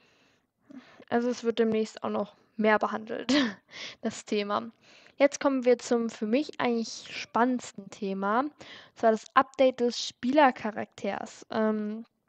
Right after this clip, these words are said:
hier wird nämlich geschrieben, dass es gar nicht so leicht ist, das gut, ähm,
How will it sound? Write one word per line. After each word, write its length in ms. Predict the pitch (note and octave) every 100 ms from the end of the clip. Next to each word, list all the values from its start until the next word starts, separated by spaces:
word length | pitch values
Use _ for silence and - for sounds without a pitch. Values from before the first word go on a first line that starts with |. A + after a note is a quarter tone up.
| _ _ _ -
hier 180 | - B3
wird 200 | B3 A#3+
nämlich 280 | A#3 A3+ -
geschrieben, 640 | G#3+ - A#3 A#3 A3+ A3+ - - - - -
dass 160 | A3+
es 180 | G#3+ -
gar 140 | C4
nicht 140 | C4+ -
so 120 | A#3
leicht 320 | A3+ A3+ -
ist, 320 | B3 A3 -
das 320 | A3+ G#3+ - - -
gut, 460 | C4+ D4 - - -
ähm, 500 | A#3 A3+ A3+ A3 G#3+